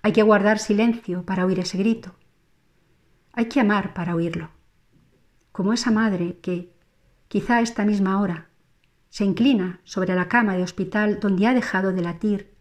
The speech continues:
hace unos momentos el corazón de su hijo, y aún aterrada, también ella por el ala negra de la muerte,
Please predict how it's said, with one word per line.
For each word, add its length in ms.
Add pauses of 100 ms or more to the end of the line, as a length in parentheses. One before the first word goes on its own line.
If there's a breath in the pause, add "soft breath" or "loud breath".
hace 260
unos 200
momentos 500
el 100
corazón 420
de 80
su 180
hijo, 360 (1040)
y 120
aún 180
aterrada, 720 (680)
también 360
ella 340
por 140
el 140
ala 280
negra 360
de 100
la 100
muerte, 480